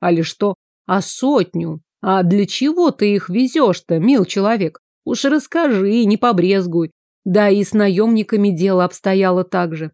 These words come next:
Десяток понятно, добычу прогулять, или что ещё, а сотня наёмников уже вызывала бы насторожённость.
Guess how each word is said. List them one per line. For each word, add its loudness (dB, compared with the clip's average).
Десяток -2
понятно, -2
добычу 0
прогулять, -2
или 2
что 0
ещё, 0
а 0
сотня -2
наёмников 0
уже 0
вызывала 2
бы 0
насторожённость. -2